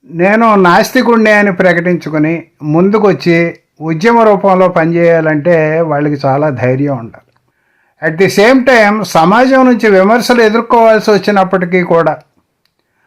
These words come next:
వాటిని ఎదుర్కోవడానికి మానసికంగా సిద్ధపడి తమ భావజాలాన్ని ప్రచారం చేయడానికి అటువంటి వాళ్ళు ముందుకు వస్తారన్నది మనం గుర్తించాలి. అందువల్లనే నాస్తికత్వం, హేతువాదం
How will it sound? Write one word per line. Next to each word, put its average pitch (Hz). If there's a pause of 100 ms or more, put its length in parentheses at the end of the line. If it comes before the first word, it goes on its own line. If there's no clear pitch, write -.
(280)
వాటిని 202
ఎదుర్కోవడానికి 226
మానసికంగా 214
సిద్ధపడి 185 (160)
తమ 175
భావజాలాన్ని 190
ప్రచారం 175
చేయడానికి 165
అటువంటి 160
వాళ్ళు 156
ముందుకు 151
వస్తారన్నది 139
మనం 147
గుర్తించాలి. 123 (880)
అందువల్లనే 170 (580)
నాస్తికత్వం, 165 (480)
హేతువాదం 156